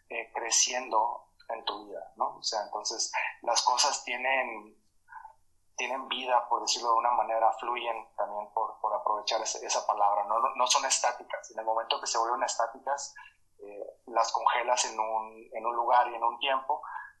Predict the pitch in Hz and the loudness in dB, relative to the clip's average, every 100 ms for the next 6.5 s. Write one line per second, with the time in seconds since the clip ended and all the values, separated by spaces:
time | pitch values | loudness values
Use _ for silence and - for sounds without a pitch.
0 | _ - - 127 117 117 131 131 131 139 | _ -12 0 2 2 0 0 0 0 0
1 | 139 127 143 139 117 113 107 107 - 113 | 2 2 -2 -6 -6 4 6 6 4 2
2 | 107 - 104 110 135 - - - - _ | 0 0 -6 -6 -6 -6 -8 -18 -20 _
3 | _ _ _ _ _ _ - 104 117 113 | _ _ _ _ _ _ -6 -4 -2 0
4 | 131 123 131 127 - - - - - 127 | 0 2 4 4 4 2 0 -4 -4 2
5 | 120 113 - 123 113 - - 131 120 117 | 2 2 2 6 8 6 -2 0 4 8
6 | 110 107 101 - | 8 6 2 -2